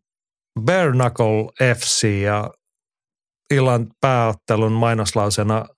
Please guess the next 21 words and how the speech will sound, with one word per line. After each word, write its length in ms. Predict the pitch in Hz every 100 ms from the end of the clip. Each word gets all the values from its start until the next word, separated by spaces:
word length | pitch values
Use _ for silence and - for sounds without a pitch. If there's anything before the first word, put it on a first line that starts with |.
| _
että 120 | 92 -
tässä 260 | 120 107 110
on 60 |
jaossa 280 | 113 107 110 -
King 320 | - 151 120 95 -
of 100 | - -
Violence. 880 | 110 117 110 98 87 85 - - - _ _ _ _
Nyt 220 | - 123 -
ratkotaan, 640 | 107 95 - - - 135
kuka 300 | - 107 -
se 140 | - -
on. 180 | - - - _ _ _ _ _ _ _ _ _ _ -
Mike 220 | 170 202 -
Perry 280 | 147 147 147
ja 240 | 135 120
Eddie 180 | 127 127
Alvarez 460 | 117 117 104 98 95 -
paljasnyrkki 880 | 123 113 98 - 95 - _ 98 90 _ _ _
tappelussa. 760 | 110 90 _ 90 - - - - _ _ _ _ _ _ _ _
Ykkösestä 480 | 151 - 113 110 -
kymppiin. 560 | 117 92 - - -